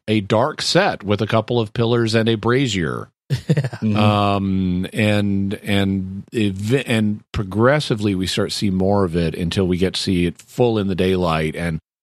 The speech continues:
Speaker 1: wow, they spent some time preparing these sets. This is pretty impressive
Speaker 3: Yeah.
Speaker 1: for nineteen seventies television,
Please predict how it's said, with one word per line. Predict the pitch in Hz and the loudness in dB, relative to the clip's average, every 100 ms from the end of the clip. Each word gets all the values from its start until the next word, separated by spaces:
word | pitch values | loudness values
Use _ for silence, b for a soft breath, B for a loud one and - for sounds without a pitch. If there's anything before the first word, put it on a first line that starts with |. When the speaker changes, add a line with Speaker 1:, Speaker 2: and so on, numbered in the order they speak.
| _ _ - | _ _ -6
Speaker 1:
wow, | 104 165 262 131 | 2 2 4 0
they | 127 | 0
spent | 156 - 202 208 | 0 0 0 0
some | 135 117 | 0 0
time | 113 139 233 135 | 2 2 2 -2
preparing | 101 92 110 120 120 | -4 0 0 2 0
these | 113 104 | 0 0
sets. | - 147 185 - - | 0 2 0 -2 -6
This | 101 131 | -4 -2
is | 175 | -4
pretty | - 156 139 | -2 0 0
impressive | 110 120 127 - 110 85 | 0 0 0 2 -2 -2
Speaker 3:
Yeah. | |
Speaker 1:
for | 95 90 90 85 | -2 0 0 0
nineteen | 98 107 101 110 | 0 0 0 -2
seventies | 95 110 101 92 - | 0 0 0 -2 -2
television, | 123 160 82 69 69 50 | -2 0 -2 -4 -6 -12